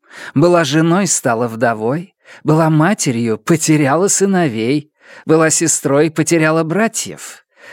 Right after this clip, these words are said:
Ты дарила милости, теперь сама о них умоляешь. Тебя все боялись, сейчас ты сама всех боишься. Ты все потеряла,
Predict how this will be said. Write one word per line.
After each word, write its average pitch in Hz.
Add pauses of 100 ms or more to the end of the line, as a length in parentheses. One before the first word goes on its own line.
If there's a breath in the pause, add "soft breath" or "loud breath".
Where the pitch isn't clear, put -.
(100 loud breath)
Ты 175
дарила 190
милости, 202
теперь -
сама 147
о 220
них 180
умоляешь. 143 (380 soft breath)
Тебя 113
все 120
боялись, 92 (260 loud breath)
сейчас -
ты 156
сама 143
всех 233
боишься. 117 (520)
Ты 151
все 185
потеряла, 170